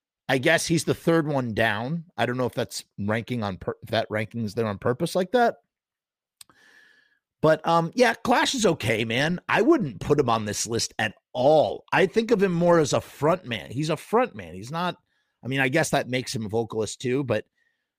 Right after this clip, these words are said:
Joe Strummer is what we were talking about before. He is a, he's a front man, okay? That's, that's what he is. Signature move.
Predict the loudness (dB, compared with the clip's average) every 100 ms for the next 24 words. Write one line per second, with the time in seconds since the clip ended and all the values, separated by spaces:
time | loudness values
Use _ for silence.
0 | _ _ -2 4 6 6 2 4 2 2
1 | 0 2 2 2 0 0 2 0 0 -2
2 | -2 -6 -6 -2 -2 -2 -8 -10 -14 -20
3 | -14 -10 -2 0 0 -6 -2 0 0 -6
4 | -12 -12 -16 _ -10 -8 -4 -2 -2 -6
5 | _ -8 -2 -2 -2 -10 -12 _ -4 -2
6 | -2 -4 -6 -6 -6 -4 -6 -12 -18 _
7 | _ _ _ _ _ _ _ -2 0 0
8 | -2 -2 4 4 4